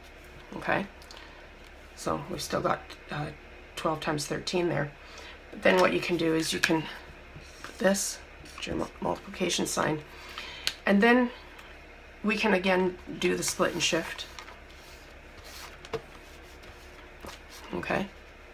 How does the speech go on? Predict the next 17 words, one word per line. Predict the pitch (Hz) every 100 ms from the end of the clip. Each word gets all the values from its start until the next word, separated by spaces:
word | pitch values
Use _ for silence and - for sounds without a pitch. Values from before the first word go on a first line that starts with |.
| - - -
so | -
there's | 170 165
your | 175
split | - - -
and | 170
shift. | 160 151 - - - - - - -
So | - 208 185 185 -
two | - 220
across | 208 202 175 190 -
and | 180
three | - 190
up, | 208 - - -
there's | - 170 165
your | 170
six | - 180 - 196
units. | 196 208 - - - - - - - - - - - - - - - - - - 170
Okay, | 156 170 190